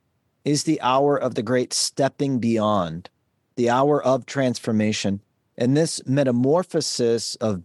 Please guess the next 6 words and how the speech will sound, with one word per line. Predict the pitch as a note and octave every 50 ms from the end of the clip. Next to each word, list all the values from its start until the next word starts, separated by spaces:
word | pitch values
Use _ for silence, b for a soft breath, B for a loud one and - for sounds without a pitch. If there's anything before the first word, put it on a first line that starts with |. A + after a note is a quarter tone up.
| - _
being | - - F#3+ F#3+ D#3+ B2 A2 G#2+ G#2 A2 A#2+ A#2+ G#2+ - _ _ _ _ _ -
is | A#2+ G#2+
brought | G#2+ - B2 A#2 B2
about | B2+ A2 A#2 A2 G#2+ -
through | - - A2+ A2+ - -
agape, | B2+ A#2 C3 B2+ B2+ B2+ - _ G2+ - - - -